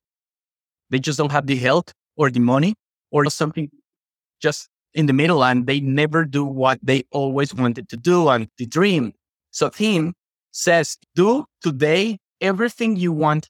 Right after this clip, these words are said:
to do. Don't wait for retirement." So that made a lot of sense for me. And the other part, the second main point, is that people, when they graduate or undergrad or whatever, and they get the first job,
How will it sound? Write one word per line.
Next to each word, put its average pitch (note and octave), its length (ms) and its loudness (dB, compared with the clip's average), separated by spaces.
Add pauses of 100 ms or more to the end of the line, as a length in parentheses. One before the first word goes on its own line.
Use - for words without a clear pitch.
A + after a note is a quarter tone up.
(160)
to E3 80 -6
do. F#3 340 0 (220)
Don't D3+ 300 2
wait D3+ 380 -2 (360)
for A#2+ 120 0
retirement." D3+ 640 0 (300)
So F3+ 260 0
that G3+ 180 0
made G#3 140 2
a F#3 80 4
lot E3+ 140 2
of - 80 -14
sense C#3 240 -4
for A#2 100 -10
me. G2+ 160 -10 (460)
And D#3 180 2
the D#3+ 100 4
other G#3 220 4
part, B2 520 -2
the B2+ 120 -8
second E3 400 -2
main D3+ 160 2
point, A#2 460 -6
is - 140 -8 (140)
that C#3 320 2 (180)
people, G#3 320 0
when D#3 160 2
they D#3 120 2
graduate C3 640 0
or A#2+ 200 2
undergrad B2+ 400 0
or A2 100 -4
whatever, B2 400 2 (280)
and D#3 140 0
they E3 80 2
get E3+ 160 0
the E3 80 -4
first D#3 380 -2
job, C#3 340 2